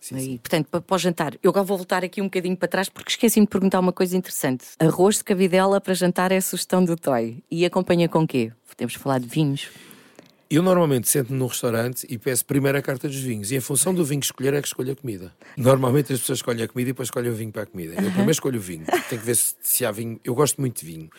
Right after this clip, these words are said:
Speaker 1: Eu, eu tenho já algum medo de dizer isto. Olha, vou-te dizer, eu, eu estou sem beber álcool para aí há duas semanas, porque estou
Speaker 2: Estás
Speaker 1: numa
Speaker 2: a fazer
Speaker 1: fase
Speaker 2: uma dieta?
Speaker 1: N-, não, e quando estou muito concerto, não, não bebo álcool.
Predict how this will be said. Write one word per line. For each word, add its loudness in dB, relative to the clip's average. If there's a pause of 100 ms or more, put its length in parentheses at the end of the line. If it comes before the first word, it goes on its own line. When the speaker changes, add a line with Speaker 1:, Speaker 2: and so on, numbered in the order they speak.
(380)
Speaker 1:
Eu, -2
eu 6
tenho 4
já 6
algum 2
medo 2
de -8
dizer 0
isto. -4
Olha, -6
vou-te -4
dizer, -6
eu, -4 (140)
eu -4
estou 0
sem 2
beber -2
álcool -6
para -6
aí -4
há -6
duas -8
semanas, -10
porque -20
estou -10 (460)
Speaker 2:
Estás -2
Speaker 1:
numa 2
Speaker 2:
a 2
fazer 2
Speaker 1:
fase 4
Speaker 2:
uma 2
dieta? -6
Speaker 1:
N-, -4
não, 0
e -4
quando 0
estou -6
muito -4
concerto, -4
não, -6
não -8
bebo -8
álcool. -14